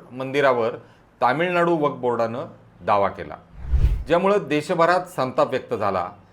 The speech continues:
सध्या भारतात ज्या जंगम मालमत्ता वक्फ अंतर्गत संपत्ती नोंदणीकृत आहेत, त्यांची किंमत एक लाख कोटी रुपये आहे आणि क्षेत्रफळ नऊ लाख चाळीस हजार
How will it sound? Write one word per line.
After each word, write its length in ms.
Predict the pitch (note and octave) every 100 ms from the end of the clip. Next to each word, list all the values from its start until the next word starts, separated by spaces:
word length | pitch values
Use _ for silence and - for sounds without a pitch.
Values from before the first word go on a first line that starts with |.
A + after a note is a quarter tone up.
| _ _ _ -
सध्या 280 | C3+ E3+ F3+
भारतात 540 | B2 C3 D3+ C#3 A2+ - - _ _ -
ज्या 640 | - - C#3+ E3 F#3+ E3+ - G2+
जंगम 360 | C3 C#3 F#3+ F3+
मालमत्ता 880 | C#3+ C3+ C#3 - C#3 C#3 C#3+ G#2+ G#2+
वक्फ 320 | E3+ E3+ -
अंतर्गत 720 | C3+ A#2 C3 B2 B2+ D3 - -
संपत्ती 440 | A#2+ A#2 D3+ D3+ D#3+
नोंदणीकृत 560 | C#3 B2+ B2 B2 A#2+ A2+
आहेत, 440 | G2+ G#2 G#2 F#2 - - _ _ _ _ -
त्यांची 720 | C3 D3 - E3+ B2 D3+ - - _ -
किंमत 520 | D3 D#3 C3+ - - -
एक 340 | D3+ G3 G3 D3
लाख 240 | C#3+ F3
कोटी 340 | F3+ D3+ B2+
रुपये 260 | B2+ G#2+ A2+
आहे 240 | F2 D2+ - - _ _ _ _ _ _ _ -
आणि 180 | C#3 F3
क्षेत्रफळ 720 | E3+ C#3+ E3 D#3+ E3 F3+ E3+
नऊ 360 | C3 C3 D#3 F#3
लाख 280 | D3+ C#3 E3+ -
चाळीस 300 | C#3 C3 C#3
हजार 380 | C3+ A2+ C#3+ D#3+